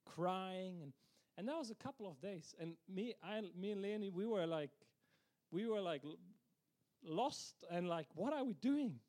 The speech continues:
So we tried to be very relaxed, and we were like, "Maybe she's still a bit sick," and she was still a bit tired, and so we were like, "Okay, we just, we just try to be relaxed." And it just got worse and worse. And then we tried to be more intense, and then we,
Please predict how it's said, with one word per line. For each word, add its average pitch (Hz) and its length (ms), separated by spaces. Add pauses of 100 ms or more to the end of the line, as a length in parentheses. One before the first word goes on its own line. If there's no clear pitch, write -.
(360)
So 156 160
we 160 80
tried 165 360
to 160 100
be 139 140
very 156 320
relaxed, 135 500
and 131 100
we 135 80
were 135 60
like, 139 200
"Maybe 175 240
she's 156 200
still 151 200
a 143 40
bit 139 160
sick," 160 400 (120)
and 117 160 (360)
she 202 160
was 269 180
still 185 260
a 165 40
bit 151 160 (120)
tired, 175 440
and 139 160
so 156 120
we 147 120
were 143 100
like, 131 240 (580)
"Okay, 135 300
we 135 120
just, - 300 (480)
we 170 60
just - 240
try 180 140
to 147 60
be 131 120
relaxed." 110 440 (680)
And 240 140
it 294 100
just - 180
got 160 120
worse 160 340
and 147 100
worse. 170 420 (380)
And 135 120
then 160 220
we 143 100
tried 151 360
to 139 160
be 139 180
more 151 480
intense, 151 500
and 123 120
then 123 160
we, 135 80